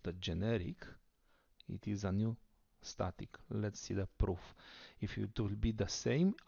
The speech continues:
I, when I call three times with string, long, and person, the I should increment. However, you will see that the value is one every time,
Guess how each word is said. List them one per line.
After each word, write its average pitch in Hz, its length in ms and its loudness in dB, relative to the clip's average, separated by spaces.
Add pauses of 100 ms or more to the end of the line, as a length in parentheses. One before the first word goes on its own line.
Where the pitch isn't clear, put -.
I, 107 380 -2 (140)
when 101 260 2
I 98 100 2
call 113 420 0
three 156 220 -2
times 101 500 0 (280)
with 95 160 -4
string, 104 560 0 (160)
long, 98 380 0 (140)
and 107 220 0
person, 113 540 0 (340)
the - 180 2
I 104 220 0
should 101 300 -2
increment. 104 680 -2 (760)
However, 147 640 2 (600)
you 113 200 0
will 180 160 2
see 101 420 -6 (100)
that 107 180 -2
the 104 100 2
value 98 460 0 (160)
is 104 240 -8 (540)
one 110 360 -2 (180)
every 101 360 -2
time, 87 260 -2